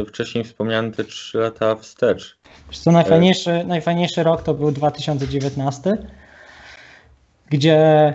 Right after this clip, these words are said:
Speaker 2: oczywiście w dwa tysiące dziewiętnastym nie zdawałem sobie sprawy, że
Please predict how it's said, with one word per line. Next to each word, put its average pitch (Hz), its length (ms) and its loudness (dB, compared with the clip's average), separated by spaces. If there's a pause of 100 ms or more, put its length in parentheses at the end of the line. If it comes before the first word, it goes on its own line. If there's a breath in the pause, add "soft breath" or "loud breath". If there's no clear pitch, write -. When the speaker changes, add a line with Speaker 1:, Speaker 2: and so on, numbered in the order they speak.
(100)
Speaker 2:
oczywiście 170 480 0
w 151 40 -2
dwa 170 140 2
tysiące 165 380 -2
dziewiętnastym 160 600 -2
nie 160 120 0
zdawałem 170 380 2
sobie 143 220 -6
sprawy, 139 440 -2
że 131 800 -2